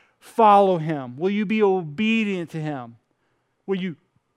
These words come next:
count the cost? It may seem risky, but you know what? Nothing's risky when God calls you to do it. And so what is God calling you to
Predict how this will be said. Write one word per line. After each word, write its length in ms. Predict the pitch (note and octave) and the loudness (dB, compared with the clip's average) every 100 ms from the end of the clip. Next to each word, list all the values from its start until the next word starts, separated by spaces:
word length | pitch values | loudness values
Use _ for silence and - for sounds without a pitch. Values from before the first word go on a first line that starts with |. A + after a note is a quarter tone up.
| _ - | _ -10
count 340 | G#3+ G#3 F#3 | -2 -2 -2
the 100 | G3+ | -8
cost? 540 | - A3 G3 D#3+ - | -2 2 2 0 -4
It 100 | G3 | -4
may 220 | G3+ A3+ A3+ | 0 0 -2
seem 340 | - A3 G3+ | -4 -4 -2
risky, 340 | A3+ A3 - | -2 -4 -6
but 140 | F3+ F#3+ | -10 -6
you 80 | G#3 | 0
know 140 | A3 | 2
what? 160 | A3+ F#3+ | 2 0
Nothing's 640 | F#3+ G#3 A3+ A3+ G#3 E3 | -4 -2 -2 -6 -8 -8
risky 500 | F3+ G3+ - D#3+ C#3+ | -2 -2 -2 -12 -12
when 240 | C3+ D#3+ | -10 -10
God 320 | C#3+ E3 D#3 - | -6 -4 -4 -6
calls 380 | E3 D3 B2 | -8 -8 -10
you 40 | C3 | -14
to 80 | A#2+ | -14
do 180 | A#2+ G#2+ | -14 -16
it. 160 | - _ _ _ _ _ _ _ _ _ _ _ | -20 _ _ _ _ _ _ _ _ _ _ _
And 120 | D#3+ C3+ | -20 -12
so 140 | D#3+ | -10
what 300 | D3+ F3+ G3+ | -4 -4 -4
is 100 | F#3 | -4
God 240 | G3 F3+ | -4 -4
calling 480 | - F3+ F3 G3+ G#3 | -4 -4 -2 -2 -6
you 140 | G#3 G3 | -8 -8
to 400 | - D3 B2 | -8 -8 -10